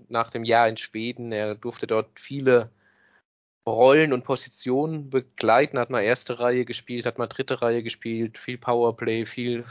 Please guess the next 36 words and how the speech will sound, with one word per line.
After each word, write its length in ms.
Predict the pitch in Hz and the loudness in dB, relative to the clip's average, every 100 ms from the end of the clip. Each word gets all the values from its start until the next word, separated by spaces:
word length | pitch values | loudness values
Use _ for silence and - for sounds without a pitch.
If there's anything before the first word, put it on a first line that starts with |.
| - _ | -18 _
viel 220 | - 127 | -6 -4
Unterzahl, 920 | - 127 123 120 - 110 110 110 107 _ _ _ _ _ _ | -2 0 0 0 2 6 6 4 2 _ _ _ _ _ _
ähm, 560 | 107 110 110 110 107 90 | -2 0 0 -4 -10 -4
war 140 | 110 113 | 2 2
Center, 500 | - 120 131 123 113 | 4 0 2 2 4
war 120 | 113 | 2
aber 140 | 117 | 2
auch 100 | 107 | 0
auf 100 | 110 | 0
den 160 | - 95 | -4 -2
Außen, 640 | 80 113 123 120 113 117 113 | 0 2 0 -4 -8 -8 -6
äh, 160 | 113 | -8
zu 220 | - 113 | -8 -6
Hause, 500 | 110 107 110 110 107 - - | -2 -2 -2 -4 -4 -4 0
auch 260 | 92 104 - | 2 2 0
grad, 460 | 107 104 104 - | 2 2 2 -4
äh, 200 | - 110 | -6 -6
verletzungsbedingt. 960 | 104 110 117 117 117 - - 120 131 131 - - - - - - _ _ _ _ _ _ - | -4 0 2 0 -4 -8 -4 -2 -2 -4 -14 -20 -20 -20 -20 -20 _ _ _ _ _ _ 2
Ja, 300 | 120 131 73 | 6 6 2
äh, 400 | - 113 113 117 | 0 2 2 2
hört 140 | 131 | -2
sich 100 | - | -6
ein 20 | |
bisschen 220 | 143 131 127 | -8 -8 -8
viel 180 | 151 | -4
nach 140 | 143 127 | -2 -2
Schieberei 600 | - 147 131 117 131 151 | -4 0 2 4 4 4
an, 240 | 151 135 | 2 2
war's 320 | 120 117 143 | 2 4 2
auch, 360 | 107 123 135 131 | 0 0 0 0
aber 180 | 117 113 | -2 -2
ich 100 | - | -6
glaub, 320 | 110 110 113 | -6 -4 -4
es 160 | 95 - | -8 -6
hat 160 | 120 - | -6 -8
ihn 400 | 127 127 120 | -12 -10 -12